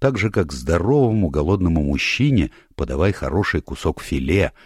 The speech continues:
а не какие-нибудь там разносолы или салат с майонезом.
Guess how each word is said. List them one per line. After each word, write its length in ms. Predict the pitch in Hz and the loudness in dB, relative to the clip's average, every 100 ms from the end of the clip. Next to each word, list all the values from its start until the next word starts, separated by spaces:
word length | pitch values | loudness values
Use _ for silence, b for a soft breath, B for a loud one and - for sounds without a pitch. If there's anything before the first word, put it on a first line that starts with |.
| b b | b b
а 100 | - | -4
не 100 | 69 | -2
какие-нибудь 560 | 78 80 104 95 78 78 | -2 0 0 2 0 -2
там 160 | 71 | -2
разносолы 840 | 69 80 73 67 - 95 107 76 b b b _ | -2 -4 -4 -8 -4 0 0 0 b b b _
или 160 | 76 71 | -6 -6
салат 540 | - 78 67 58 - - | -4 -4 -4 -8 -14 -20
с 140 | - - | -10 -4
майонезом. 640 | 69 73 62 57 55 53 | -2 -4 -6 -10 -12 -18